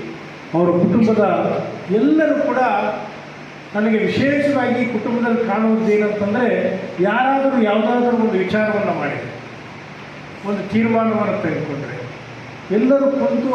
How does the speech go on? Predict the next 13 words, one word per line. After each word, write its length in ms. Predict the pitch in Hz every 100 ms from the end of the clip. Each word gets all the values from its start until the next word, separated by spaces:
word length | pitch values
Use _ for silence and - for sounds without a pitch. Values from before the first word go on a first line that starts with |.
| 226
ಆ 20 | 196
ವಿಚಾರವನ್ನ 600 | - 226 226 214 214 208 196
ಪರಾಮರ್ಶೆ 460 | 170 175 202 202 208 190
ಮಾಡಿ, 240 | 190 190 196 190 190 - - - - - - - 160
ವಿನಿಮಯ, 320 | 190 233 240 240
ವಿಚಾರಗಳನ್ನು 500 | 220 226 220 202 175 165
ವಿನಿಮಯ 300 | 190 220 220 190
ಮಾಡಿಕೊಂಡು, 460 | 185 185 180 185 220 220 226 - - - - - - - 185
ಎಲ್ಲರೂ 300 | 247 277 294 285 277
ಕೂಡಿ 260 | - - 247 180 190 - - - - - -
ಸಮಾನ 280 | 196 233 277 277 247
ಮನಸ್ಸಿಗೆ 480 | 226 - 220 214 196 202
ತೀರ್ಮಾನ 360 | 220 226 226